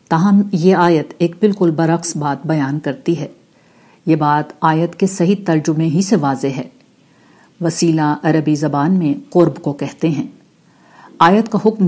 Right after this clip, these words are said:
یہ ہے کہ اللہ کا وسیلہ یعنی اس کا قرب تلاش کرو۔ کسی مقرب بندے کو اس کے حضور پیش کرنے کے بجائے خود اس کے مقرب بنو، جس کا آسان طریقہ اس آیت کے مطابق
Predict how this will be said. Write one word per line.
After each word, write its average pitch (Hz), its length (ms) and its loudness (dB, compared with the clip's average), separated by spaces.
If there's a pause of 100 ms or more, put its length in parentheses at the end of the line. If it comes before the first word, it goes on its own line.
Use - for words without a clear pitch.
یہ 190 140 6
ہے 165 140 -2
کہ 170 120 -4
اللہ 151 300 0
کا 156 100 -4
وسیلہ 151 440 -2 (240)
یعنی 165 220 0
اس 147 140 -6
کا 165 120 -4 (120)
قرب 160 340 2
تلاش 131 380 -4
کرو۔ 131 240 -4 (880)
کسی 165 280 0
مقرب 147 540 -2
بندے 139 340 0
کو 180 140 -2
اس 156 100 -6
کے 165 100 0
حضور 160 380 0
پیش 151 280 -2
کرنے 151 300 -2
کے 165 140 -2
بجائے 165 440 0 (440)
خود 170 300 0 (140)
اس 160 160 -4
کے 156 160 0
مقرب 175 520 -2 (100)
بنو، 131 260 -4 (580)
جس 190 160 0
کا 196 140 2
آسان 190 340 0
طریقہ 143 520 -4 (300)
اس 160 200 -2
آیت 151 300 -2
کے - 80 -6
مطابق 151 600 -4